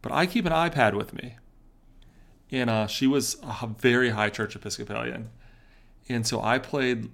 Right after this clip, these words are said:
like, a boys' choir. And you could, it was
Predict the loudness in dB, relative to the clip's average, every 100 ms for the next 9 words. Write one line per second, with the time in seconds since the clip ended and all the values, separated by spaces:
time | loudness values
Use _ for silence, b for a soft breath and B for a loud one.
0 | -14 -4 -4 -4 -8 -2 2 2 0 0
1 | 2 2 -2 -8 -18 -20 -20 -20 -20 -20
2 | -20 -20 -20 -10 0 2 4 2 2 4
3 | 6 6 4